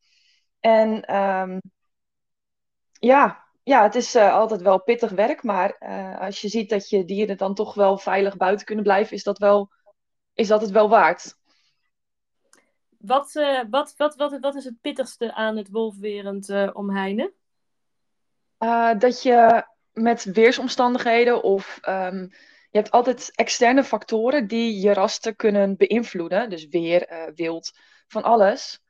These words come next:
Speaker 1: Eh, gras dat groeit, want dan heb je je onderste draad weer onder stroom staan. Eh, of niet, eh, heb je een stroomlek, bedoel ik.
Speaker 2: Mhm.
Speaker 1: Eh, dus je moet gewoon wel constant, ehm,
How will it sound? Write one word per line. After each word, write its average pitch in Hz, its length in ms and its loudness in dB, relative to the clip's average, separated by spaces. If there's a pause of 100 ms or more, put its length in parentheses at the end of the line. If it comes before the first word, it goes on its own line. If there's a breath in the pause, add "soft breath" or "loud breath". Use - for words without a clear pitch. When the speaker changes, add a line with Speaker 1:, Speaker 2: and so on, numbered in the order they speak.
(300)
Speaker 1:
Eh, 208 320 2
gras 180 300 0
dat 220 140 4
groeit, 247 360 -2
want 240 140 -4
dan 180 120 -8
heb 170 120 -10
je - 120 -6
je 170 60 -4
onderste 190 300 -6
draad 180 280 -4
weer 233 100 -4
onder 226 140 -8
stroom 220 320 -6
staan. 220 420 -8 (440)
Eh, 208 300 8
of 208 140 -2
niet, 214 260 -2
eh, 202 160 4
heb 196 140 2
je 208 60 -6
een 196 60 -4
stroomlek, 208 520 2
bedoel 240 160 -6
ik. - 300 -4 (400)
Speaker 2:
Mhm. 220 260 0
Speaker 1:
Eh, 214 240 2
dus 214 80 2
je - 320 -14
moet 262 100 -4 (120)
gewoon 233 260 -2
wel 240 260 6
constant, 262 920 -2
ehm, 202 680 -2